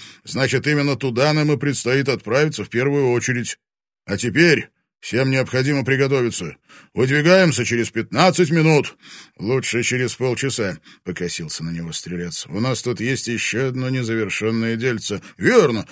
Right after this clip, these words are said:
спохватился Козерог. «Через полчаса!» Он громко хлопнул в ладоши, давая понять, что собрание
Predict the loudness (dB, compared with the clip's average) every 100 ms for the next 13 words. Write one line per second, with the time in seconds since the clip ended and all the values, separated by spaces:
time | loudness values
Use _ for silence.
0 | -16 -10 -8 -4 -4 -4 -8 -8 -8 -8
1 | -8 -12 _ 2 6 6 6 4 4 6
2 | 4 2 4 2 0 _ _ -6 -4 -4
3 | -4 -4 -4 -6 -8 -6 -6 -4 -6 -6
4 | -4 -2 0 0 -2 -2 -10 -20 -10 -4
5 | 0 0 -2 -2 -2 -2 -4 -4 -4 -4
6 | -6 -4 -4 -4 -6 -10